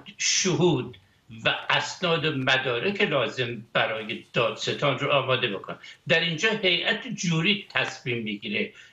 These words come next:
که آیا شهود و اسناد و مدارک لازم هست یا نه، که این ارتباطی به سیستم قضایی معمولی نداره. ولی واقعیت امر اینه که این یک پدیده سیاسی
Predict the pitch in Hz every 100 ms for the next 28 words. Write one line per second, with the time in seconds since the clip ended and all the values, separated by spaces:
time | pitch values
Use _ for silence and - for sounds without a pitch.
0 | - 139 131 131 127 113 - - - 143
1 | 127 139 131 - 123 139 - 139 123 123
2 | 110 104 107 104 110 - _ _ 127 117
3 | 104 117 107 101 117 98 - - 107 90
4 | 85 78 - _ - 160 190 175 165 160
5 | 156 151 156 139 131 135 - 147 139 135
6 | - - _ - 123 123 120 120 120 120
7 | 110 110 104 143 139 - _ - 131 127
8 | - - 170 165 - 87 82 - - -
9 | - 156 196 196 170 151 160 165 208 208
10 | 190 190 185 185 180 180 - 214 220 208
11 | 175 170 - - 156 143 147 139 135 131
12 | - 139 123 - 196 202 202